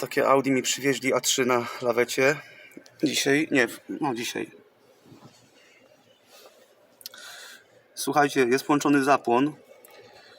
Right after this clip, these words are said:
Y, ja wiem, że tego nie widać, że jest włączony jakby, ale jest włączony i jak się dobrze przyjrzycie, nie wiem, czy to będzie na filmie widać, i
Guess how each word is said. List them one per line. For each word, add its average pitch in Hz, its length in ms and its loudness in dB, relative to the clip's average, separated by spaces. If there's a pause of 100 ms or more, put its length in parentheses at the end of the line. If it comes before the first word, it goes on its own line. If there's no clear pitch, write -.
(1000)
Y, 113 60 -6
ja 113 240 4
wiem, 160 160 6
że 127 100 2
tego 120 200 0
nie 131 120 2
widać, 135 260 2
że 117 80 0
jest 113 160 2
włączony 123 480 4
jakby, 123 440 4 (1600)
ale 104 220 4
jest 143 180 6
włączony 110 520 2
i 110 340 -6 (160)
jak - 120 -16
się - 80 -14
dobrze 147 280 2
przyjrzycie, 135 600 -2
nie - 1080 -10
wiem, 123 120 -4
czy - 60 -10
to 127 120 -2
będzie 120 160 -4
na 123 120 2
filmie 175 300 2
widać, 135 500 2 (2000)
i - 100 -12